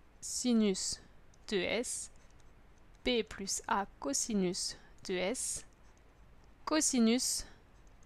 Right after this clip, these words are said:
de t. Et je ferme ce crochet ici. Et maintenant, peut-être que tu comprends pourquoi est-ce qu'on ne fait pas souvent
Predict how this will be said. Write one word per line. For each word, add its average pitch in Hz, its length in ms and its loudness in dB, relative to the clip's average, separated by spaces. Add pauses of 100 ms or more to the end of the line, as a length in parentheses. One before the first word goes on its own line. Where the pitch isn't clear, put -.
(120)
de 247 140 2
t. - 260 -8 (800)
Et 247 100 2
je 226 120 0
ferme 196 320 -2 (1300)
ce - 180 2
crochet 277 540 0 (760)
ici. 254 560 0 (460)
Et 226 80 2
maintenant, 311 560 10
peut-être - 580 4
que 240 80 -2
tu - 220 -6
comprends 294 440 4
pourquoi - 460 4
est-ce 269 140 4
qu'on 254 100 4
ne 220 60 6
fait 220 160 0
pas 294 220 8
souvent 277 420 6